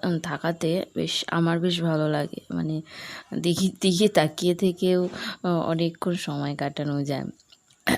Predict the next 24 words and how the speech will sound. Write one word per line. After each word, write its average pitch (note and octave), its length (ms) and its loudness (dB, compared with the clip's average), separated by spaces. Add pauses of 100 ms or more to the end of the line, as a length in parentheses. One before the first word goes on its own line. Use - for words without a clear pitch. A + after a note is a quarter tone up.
(400)
দিঘিতে F#3 240 4
একটা F3 160 2
নৌকো E3+ 400 2
আছে, E3 320 2
নৌকো E3 420 -4
চড়া - 320 -4
যায়। D#3 220 -2 (1160)
আমি D3 140 -2
তো F3+ 100 0
জানলা D3+ 400 0
দিয়ে, F3 260 2 (600)
আহ, E3+ 180 0
যখন E3 240 0 (100)
বসে E3 280 0
থাকি, E3+ 320 -2
দিঘির E3 340 0
দিকে E3 180 0
তাকিয়ে D#3 340 -2
বসে C#3+ 300 -4
থাকি। - 280 0 (2000)
সকালবেলা E3 580 2 (220)
এখন E3 220 -2 (1600)
উঠলে E3 340 4
পরেই F3 400 6